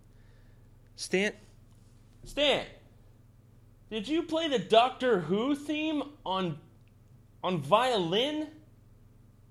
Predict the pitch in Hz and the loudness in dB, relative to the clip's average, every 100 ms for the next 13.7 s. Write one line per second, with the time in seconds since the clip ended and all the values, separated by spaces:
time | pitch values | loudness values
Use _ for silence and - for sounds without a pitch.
0 | - - - - - - - - - - | -20 -20 -20 -20 -20 -20 -20 -20 -20 -20
1 | - - - - - - - 156 - - | -20 -20 -20 -20 -20 -12 -6 -6 -8 -20
2 | - - - - - - - - - - | -20 -20 -20 -20 -20 -20 -20 -20 -20 -20
3 | - - 117 101 101 - - - - - | -12 -4 -2 0 -2 -4 -18 -20 -20 -20
4 | - - - - 95 98 98 78 95 139 | -20 -20 -20 -16 -10 -4 -2 4 6 6
5 | 107 101 123 117 - 92 156 - - - | 6 2 -2 -8 0 2 2 0 -10 -20
6 | - - - - - - 92 80 104 123 | -20 -20 -20 -20 -20 -18 -18 -8 -4 -2
7 | 117 101 147 147 95 98 - - - 95 | -2 2 4 4 2 -6 -12 -8 -2 0
8 | 95 90 - - - - - - - - | 0 -2 -8 -20 -20 -14 -14 -14 -18 -20
9 | - - - - - - 90 120 101 - | -20 -20 -18 -12 -4 -2 0 2 0 2
10 | 107 - - 90 107 135 - - - - | 0 2 0 -2 -4 -6 -14 -20 -20 -20
11 | - 107 107 - 135 101 - - 196 208 | -8 -6 -4 -4 -6 -6 -14 -4 2 2
12 | - 269 247 - - - - - - - | 2 2 4 2 -6 -20 -20 -20 -20 -6
13 | 208 190 180 165 - 185 120 | -2 0 0 -2 -4 -4 -6